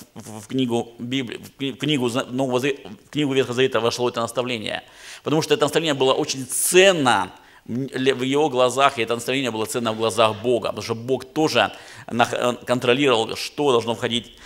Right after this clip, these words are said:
в св-, в его святое слово. И, э, э, мать, мать ему даёт такое наставление, десятый стих. "Кто найдёт добродетельную жену, цена её выше жемчугов. Уверено мне сердце мужа её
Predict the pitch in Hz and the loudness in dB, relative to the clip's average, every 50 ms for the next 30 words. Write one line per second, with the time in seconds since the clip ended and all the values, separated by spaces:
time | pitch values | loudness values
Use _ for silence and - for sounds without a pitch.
0 | - - - - - - - 123 117 - - 117 117 107 120 127 127 127 123 - | -20 -20 -12 -10 -8 -6 -6 -6 -4 -4 -4 -4 -4 -4 -4 -2 0 0 0 0
1 | - 113 113 117 117 113 113 113 113 - - 131 127 123 113 98 85 - - - | -2 -4 -2 0 2 2 2 2 2 -2 -2 0 2 2 4 2 0 -2 -2 -8
2 | - - _ - - - - - - - - - - - - 170 190 190 175 - | -20 -20 _ -20 -20 -20 -20 -20 -20 -20 -20 -20 -12 -4 0 2 4 4 2 2
3 | - - - - - 139 143 139 135 139 131 123 117 113 - - - - - _ | 0 -10 -18 -4 0 2 4 4 4 4 2 2 0 -6 -10 -12 -16 -20 -20 _
4 | - _ _ _ - 117 123 127 123 120 127 135 143 151 151 - - 139 143 147 | -20 _ _ _ -10 -6 -4 -4 -4 -4 -4 4 4 4 4 4 0 0 6 6
5 | 156 160 156 143 139 143 131 135 - 123 120 131 127 127 - - 131 135 139 143 | 6 6 6 2 0 2 2 2 0 0 -2 0 -2 -2 0 0 0 2 2 2
6 | 131 113 101 92 - - - - _ _ - - - _ - 120 123 117 - 151 | 2 0 -2 -2 -4 -10 -20 -20 _ _ -20 -20 -20 _ -12 -10 -6 -2 0 0
7 | 131 120 131 117 - 135 135 113 - - - - - _ 180 190 180 165 170 175 | 0 0 -4 -8 -4 -2 -2 -2 -2 -4 -14 -18 -2 _ 2 2 4 6 4 4
8 | 143 135 143 135 147 147 180 185 185 165 160 160 156 143 123 147 160 151 143 139 | 8 6 6 6 6 4 4 0 0 0 2 2 2 0 0 -2 0 2 2 2
9 | 131 110 101 - - - 131 131 143 151 160 175 165 139 123 117 107 101 98 107 | 2 0 -2 -6 -4 -2 0 0 4 4 4 4 4 2 2 0 0 -2 -4 -6
10 | 113 120 135 170 185 - 131 123 117 131 123 120 - 135 131 123 131 127 110 92 | -6 -2 -2 0 0 0 -2 0 0 -2 -2 -2 -4 -6 0 2 2 2 2 0
11 | 87 - - - - _ _ - - - - _ - 143 156 190 220 208 180 175 | -4 -8 -14 -20 -20 _ _ -20 -20 -20 -14 _ -4 0 2 4 4 4 4 4
12 | 170 156 151 151 143 - 160 160 147 151 - 143 135 131 139 156 175 185 175 113 | 4 2 2 2 2 2 2 2 0 2 0 0 2 2 2 0 0 0 0 2
13 | 127 123 120 117 110 104 107 98 85 | 4 4 4 4 2 2 0 0 0